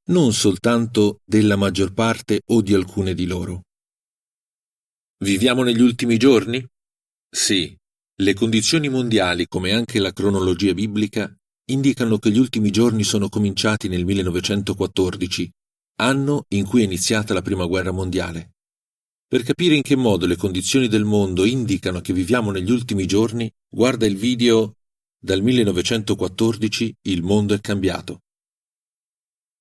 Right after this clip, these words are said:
Nel millenovecentoquattordici il regno di Dio ha cominciato a governare in cielo. Una delle prime azioni che ha compiuto è stata quella di espellere dal cielo Satana e i demoni e di limitare la loro attività alla terra.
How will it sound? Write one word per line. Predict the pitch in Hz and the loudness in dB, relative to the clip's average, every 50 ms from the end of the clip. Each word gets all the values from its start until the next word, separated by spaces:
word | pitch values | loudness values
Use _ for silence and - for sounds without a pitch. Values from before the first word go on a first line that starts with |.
| - | -2
Nel | 107 110 110 113 | 2 2 4 4
millenovecentoquattordici | 135 160 165 147 123 104 95 92 - 123 117 113 - 110 - 101 95 - - 90 87 80 82 85 - - 101 98 98 101 _ _ - | 4 4 4 2 2 2 2 0 0 0 -2 0 -2 -2 -2 -2 -2 0 2 0 0 0 -4 -6 -6 -4 -4 -4 -6 -8 _ _ 0
il | 107 104 101 | 0 2 2
regno | 127 147 139 127 | 2 2 0 0
di | 104 107 98 | 0 -2 -2
Dio | 92 120 131 135 123 | 0 2 4 4 4
ha | 107 | 4
cominciato | - - 110 104 95 90 92 - 110 107 104 - 98 | 2 0 0 0 0 0 0 0 0 0 0 -2 -2
a | |
governare | 87 92 82 92 85 82 92 92 92 95 | 0 0 0 0 -2 -2 -4 -4 -2 -4
in | 95 90 | -4 -4
cielo. | - - 90 87 85 85 98 90 - _ _ _ _ _ _ _ _ _ _ _ _ _ - | -4 -4 -2 -4 -4 -6 -10 -14 -20 _ _ _ _ _ _ _ _ _ _ _ _ _ 2
Una | 113 127 135 117 | 2 4 4 4
delle | 98 98 92 90 | 4 2 2 2
prime | 92 101 104 101 98 92 | 2 2 0 0 0 0
azioni | 90 95 - - 113 107 101 95 95 | -2 -2 0 2 2 2 2 0 -2
che | 98 98 95 | -2 -2 -4
ha | 92 | -2
compiuto | - 127 127 123 - 160 135 117 120 117 107 - - _ _ | -2 -4 -4 0 2 2 2 2 2 0 -2 -2 -4 _ _
è | - 110 | -4 -2
stata | 107 - 127 123 120 117 | 0 0 0 0 0 -2
quella | 120 - 151 139 127 | 0 2 2 4 4
di | 110 113 | 2 2
espellere | 104 - - - 117 110 101 95 92 82 90 85 | 0 0 0 0 2 2 4 2 2 2 2 0
dal | 92 101 101 | 0 0 0
cielo | - - 139 123 117 107 101 | 0 2 2 4 4 2 2
Satana | - - 147 147 147 143 - 135 127 131 120 - | 2 2 0 0 0 0 -2 -2 -2 -4 -6 -6
e | - - 113 | -2 -2 0
i | 110 | 0
demoni | 110 113 104 104 92 90 87 90 92 92 _ _ _ _ - | 0 0 2 0 0 0 -2 -4 -6 -8 _ _ _ _ -4
e | - 107 | -2 -2
di | 95 101 104 | 2 2 2
limitare | 101 123 135 127 117 120 127 110 101 95 95 87 | 2 2 2 2 0 0 0 0 2 2 0 0
la | 87 87 | 0 2
loro | 101 117 117 107 | 2 2 2 2
attività | 92 - - 101 92 92 87 - 104 101 | 0 -2 -4 -8 -6 -6 -4 -2 -2 0
alla | 98 95 95 98 | 0 -2 -4 -4
terra. | 101 107 98 92 90 82 85 85 85 | -4 -6 -6 -6 -8 -8 -10 -12 -12